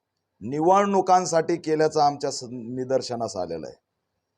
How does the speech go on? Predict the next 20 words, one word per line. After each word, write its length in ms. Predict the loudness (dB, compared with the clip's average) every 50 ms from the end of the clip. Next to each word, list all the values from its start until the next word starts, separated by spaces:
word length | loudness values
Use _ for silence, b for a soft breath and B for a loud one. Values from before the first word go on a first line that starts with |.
| _ _ _ _ _ _ _
सोलापूरमध्ये 1080 | -10 -2 2 4 6 8 8 6 6 6 4 2 2 4 2 2 2 2 2 0 2 2
अनेक 440 | 2 2 2 2 2 4 4 2 2
समाज 440 | 2 0 2 4 6 6 6 4 4
बांधव 380 | 0 0 0 2 0 -2 0
माझ्या 320 | 2 2 2 4 4 2 2
दौऱ्यामध्ये 560 | 2 2 2 2 2 0 0 0 -2 -2 -2
मला 260 | -2 2 4 4 4
आज 120 | 2 2
भेटलेत. 400 | -4 -8 -8 -8 -4 -4 -4 -4 -4 -8 _ _ _ _ _ _ _ _ _ _ _ _ _ _ _ _ _ _ _ _ _ -12
विश्व 320 | -10 -10 -8 -2 -2 -2
हिंदू 260 | 0 0 2 2 2
परिषद 520 | 4 4 4 4 4 2 0 2 0 0 0 -2 _ _ _ _ _ _ _ _ _ _ _ _ _ _ _ _ _ _ _ _ _ _ _ _ _ -10 -4
गोरक्षक 540 | 0 2 4 4 4 4 2 0 -4 -4 -4 -4
म्हणून 260 | -4 -4 -4 -4 -2 -2
जे 100 | -2 -2
बहिरवाडे 560 | 0 0 0 2 2 4 4 4 4 4 2
म्हणून 260 | 0 -2 -4 -4 -4
इथलं 340 | -2 0 0 2 2 2 4
नाव 260 | 6 4 6 6 4
ऐकतोय, 420 | 2 2 0 -6 _ -4 0 0